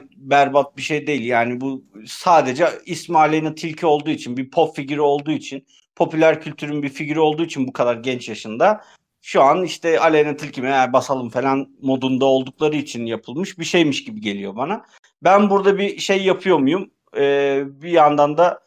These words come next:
onu da size sormak istiyorum. Yani böyle bir ikilemde mi, yani zıt mı duruyorum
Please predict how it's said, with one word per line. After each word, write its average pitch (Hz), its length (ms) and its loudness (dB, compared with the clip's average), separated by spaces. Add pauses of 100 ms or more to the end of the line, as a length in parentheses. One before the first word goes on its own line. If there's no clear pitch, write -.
(240)
onu 160 200 -2
da 156 100 2
size 151 220 -2
sormak 147 380 0
istiyorum. 104 420 -6
Yani 104 300 -8
böyle 120 320 -6
bir - 180 -10 (120)
ikilemde 123 840 -2
mi, 110 200 -8 (180)
yani 110 280 -4 (560)
zıt 165 360 0
mı 127 360 -2
duruyorum 110 460 -4